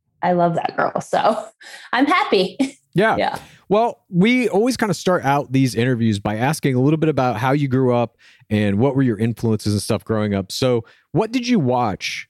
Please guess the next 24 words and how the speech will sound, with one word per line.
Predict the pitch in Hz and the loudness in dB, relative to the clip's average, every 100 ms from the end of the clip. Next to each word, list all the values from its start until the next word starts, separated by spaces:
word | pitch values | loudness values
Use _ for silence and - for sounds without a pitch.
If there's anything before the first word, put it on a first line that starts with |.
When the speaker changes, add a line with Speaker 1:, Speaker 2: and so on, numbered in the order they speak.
| - | -4
Speaker 2:
on | 123 120 | 0 0
T | - 139 127 | 0 0 2
V | 120 123 | 2 2
or | 139 185 | 4 4
movies | 147 143 147 123 | 2 4 2 2
or | 117 | 0
anything? | 151 123 113 | 0 0 0
What | 147 | 0
kind | 175 180 | 0 0
of | |
media | 131 143 151 127 | 0 2 2 2
did | 113 107 | 0 -2
you | 110 | 0
intake | 127 143 127 104 | 0 -2 -4 -2
when | 117 123 | -2 0
you | 120 | 2
were | 110 104 - | 2 0 0
a | 101 | -2
little | 101 90 | 0 -2
kid? | 110 82 - | -2 -4 -2
Speaker 1:
Well, | 277 269 277 | 2 2 2
here's | 320 359 | -2 -2
the | 320 | -4
thing. | 285 262 202 - - | -4 -4 -4 -6 -12